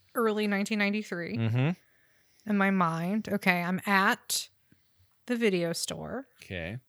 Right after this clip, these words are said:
Speaker 1: I'm looking at the V H S tapes.
Speaker 2: I like
Speaker 1: I am leaning towards,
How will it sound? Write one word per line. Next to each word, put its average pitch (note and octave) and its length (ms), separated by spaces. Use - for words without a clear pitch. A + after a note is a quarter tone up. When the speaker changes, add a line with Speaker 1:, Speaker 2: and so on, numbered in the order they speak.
Speaker 1:
I'm F#3+ 200
looking G3 400
at A#3+ 140
the C#4 80
V A#3+ 200
H B3 240
S C4+ 300
tapes. - 720
Speaker 2:
I D#2+ 60
like F#2 220
Speaker 1:
I G3+ 140
am G#3+ 280
leaning C#4 600
towards, B3 540